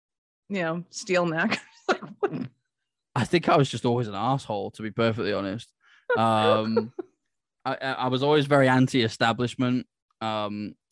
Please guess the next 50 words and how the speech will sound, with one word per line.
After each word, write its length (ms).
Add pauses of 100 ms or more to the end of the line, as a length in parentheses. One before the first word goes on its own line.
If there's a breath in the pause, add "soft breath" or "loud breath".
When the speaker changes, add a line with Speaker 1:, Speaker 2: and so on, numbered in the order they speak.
(240)
Speaker 2:
we, 260
I 60
did 160
my 100
genealogy 640
not 160
so 120
long 180
ago, 320 (280 soft breath)
and 120
I 80
found 340
out 220
that 100
I'm 260
a, 240
a 80
direct, 600 (220)
uh, 260
descendant 640
from 200
the 100
Wallace 380
family, 460
as 160
in 200
William 300
Wallace 260
from 160
Braveheart. 600
So 120
I 60
think 260
there's 220
the, 160 (520 loud breath)
there's 140
definitely 580
<laughs> 20
something 640
there, 360 (440 loud breath)
um, 380
that's 180
in, 180
Speaker 1:
Grandpa! 100 (200)
Speaker 2:
that's 220
in 120
the 80
D 280
N 160
A. 340